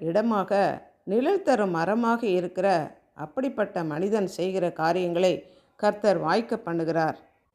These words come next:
மோசேயின் மரணத்துக்கு பிற்பாடு தேவனாகிய கர்த்தர் யோசுவாவிடம்,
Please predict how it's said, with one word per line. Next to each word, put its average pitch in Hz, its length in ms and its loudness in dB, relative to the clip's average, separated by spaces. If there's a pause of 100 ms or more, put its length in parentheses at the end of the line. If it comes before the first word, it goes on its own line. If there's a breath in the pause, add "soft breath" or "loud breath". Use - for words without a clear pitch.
மோசேயின் 415 500 4
மரணத்துக்கு 233 540 0
பிற்பாடு 180 840 -2 (440)
தேவனாகிய 233 600 2
கர்த்தர் 185 380 -2
யோசுவாவிடம், 170 840 0